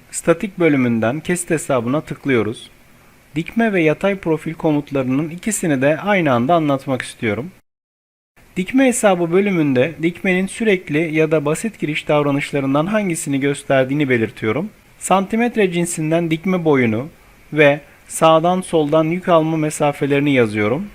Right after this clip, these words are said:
Özel bir sehim şartı vermezseniz program Eurocode standartlarında sehim şartını dikkate alır.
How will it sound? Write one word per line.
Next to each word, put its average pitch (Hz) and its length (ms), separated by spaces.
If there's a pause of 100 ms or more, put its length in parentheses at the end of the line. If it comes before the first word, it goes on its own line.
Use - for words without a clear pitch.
(340)
Özel 208 420
bir 190 120
sehim 185 460
şartı 160 400
vermezseniz 151 760
program 143 500 (180)
Eurocode 180 480
standartlarında 147 840
sehim 170 320
şartını 156 480
dikkate 151 380
alır. 113 240